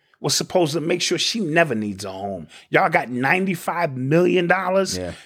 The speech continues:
Speaker 1: and one of the people that helped y'all get that money, y'all can't make sure she has a modest home and a platform.
Speaker 2: Mm-hmm.
Speaker 1: So if she wanted to come out and speak about the injustice,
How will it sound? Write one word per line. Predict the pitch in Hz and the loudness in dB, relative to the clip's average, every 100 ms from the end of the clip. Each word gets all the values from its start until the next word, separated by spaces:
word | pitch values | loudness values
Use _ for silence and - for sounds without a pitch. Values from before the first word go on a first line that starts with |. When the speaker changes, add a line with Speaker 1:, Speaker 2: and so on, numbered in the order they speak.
| - | -2
Speaker 1:
and | 160 160 151 127 _ - | 0 2 0 -4 _ 0
one | 143 202 | 4 4
of | 185 | 2
the | |
people | - 233 202 170 | 0 -4 0 2
that | 147 | 2
helped | 104 190 208 180 | 4 2 2 0
y'all | 175 | 0
get | 135 135 180 | 2 2 2
that | 202 185 | 0 0
money, | 180 160 | -2 2
y'all | 170 185 | 2 0
can't | - 214 - | 0 -4 0
make | 170 196 | -2 0
sure | - 202 190 - - - | -2 -2 -4 -8 -20 -10
she | - 214 | -4 0
has | 185 196 | 4 4
a | 147 | 2
modest | 135 151 190 180 - - | -2 2 4 4 -2 -4
home | 196 190 190 - - | -2 0 -4 -10 -2
and | 165 156 | 0 0
a | |
platform. | - - 226 262 - - 233 220 254 285 262 - | -4 0 0 0 -2 2 4 6 4 4 0 -8
Speaker 2:
Mm-hmm. | 127 165 190 | -10 -8 -2
Speaker 1:
So | - 208 | 0 0
if | - 175 | 0 0
she | - 233 | 0 -2
wanted | 175 170 226 247 | -2 0 0 0
to | 226 | -4
come | 202 226 226 | -2 -2 -2
out | - | -6
and | 185 | -6
speak | - - 233 220 | -6 -4 -4 -4
about | 202 202 202 | -4 -4 -6
the | 226 208 | -6 -4
injustice, | 190 165 196 - 233 180 | -4 -2 -4 -4 -10 -10